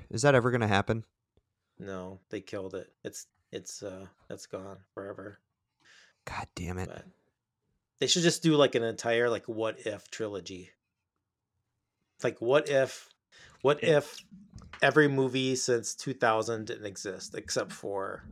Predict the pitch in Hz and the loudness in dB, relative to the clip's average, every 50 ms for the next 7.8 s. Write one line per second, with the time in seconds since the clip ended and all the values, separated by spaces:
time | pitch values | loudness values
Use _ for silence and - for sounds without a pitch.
0 | - - - - 101 101 95 - 92 92 - - - - _ _ _ - _ _ | -18 -18 -12 -8 -6 -6 -6 -6 -10 -12 -12 -14 -16 -18 _ _ _ -20 _ _
1 | _ _ _ _ - - - - - _ 147 139 135 135 123 107 135 135 123 - | _ _ _ _ -20 -20 -20 -20 -4 _ 8 8 8 8 6 2 0 0 0 0
2 | - 131 117 107 104 104 104 - - _ _ _ _ _ _ 139 127 117 107 - | 4 6 6 8 6 6 2 -4 -16 _ _ _ _ _ _ 6 6 6 6 4
3 | - - 131 120 120 131 127 120 117 113 117 117 113 113 110 107 107 - - - | 2 2 2 4 6 6 8 8 8 10 10 10 10 10 8 8 6 4 -4 -14
4 | - - - 127 113 104 - - - 147 143 139 131 135 147 139 139 135 139 120 | -12 -4 0 2 2 2 2 6 6 8 8 8 8 8 8 8 10 8 4 4
5 | 127 120 - - - 123 117 117 117 117 110 104 110 107 104 104 107 110 104 101 | 4 2 2 4 6 6 6 8 6 4 4 2 2 2 4 6 6 6 4 2
6 | 90 107 107 107 120 107 110 101 98 104 107 104 104 95 104 107 98 85 101 98 | 0 0 0 0 0 2 4 4 6 6 4 2 0 -2 -4 -6 -4 -4 -4 -4
7 | 87 104 107 95 - 107 104 107 104 - 98 92 90 82 - | -4 -4 -6 -2 -2 -2 -2 -2 0 0 2 2 2 0 -6